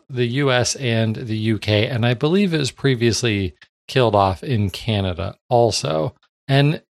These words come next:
this basic plan, we talked about this a couple of months ago when Netflix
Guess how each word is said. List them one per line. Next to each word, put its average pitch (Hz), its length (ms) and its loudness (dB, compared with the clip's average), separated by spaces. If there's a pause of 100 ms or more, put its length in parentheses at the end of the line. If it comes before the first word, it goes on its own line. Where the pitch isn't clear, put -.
(140)
this 226 220 0
basic 196 500 2
plan, 135 500 0 (400)
we 196 220 0
talked - 400 -2
about 139 260 -4
this 156 220 -4
a 139 160 -4
couple 120 320 2
of 85 120 0
months 107 280 0
ago 147 480 -4
when 104 520 2 (380)
Netflix 117 640 -2